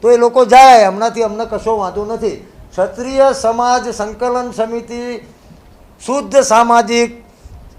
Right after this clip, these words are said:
આ આંદોલન સાથે જોડાયેલો એક પણ આગેવાન તમને ત્યાં જોવા મળશે નહીં. એથી વિશેષ મારે કંઈ કહેવું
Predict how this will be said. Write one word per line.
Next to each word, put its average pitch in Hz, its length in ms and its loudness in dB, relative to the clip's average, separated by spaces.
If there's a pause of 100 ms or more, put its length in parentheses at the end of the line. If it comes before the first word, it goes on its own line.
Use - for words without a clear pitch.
(180)
આ 247 180 6
આંદોલન 240 440 0
સાથે 214 320 0
જોડાયેલો 196 460 -4
એક 254 360 -8
પણ 226 140 -2
આગેવાન 185 580 0 (300)
તમને 208 440 2
ત્યાં 208 380 4
જોવા 180 360 4
મળશે 160 540 -4
નહીં. 180 500 -2 (260)
એથી 170 240 -4
વિશેષ 175 360 -6
મારે 165 240 -10
કંઈ 170 160 -14
કહેવું 143 400 -14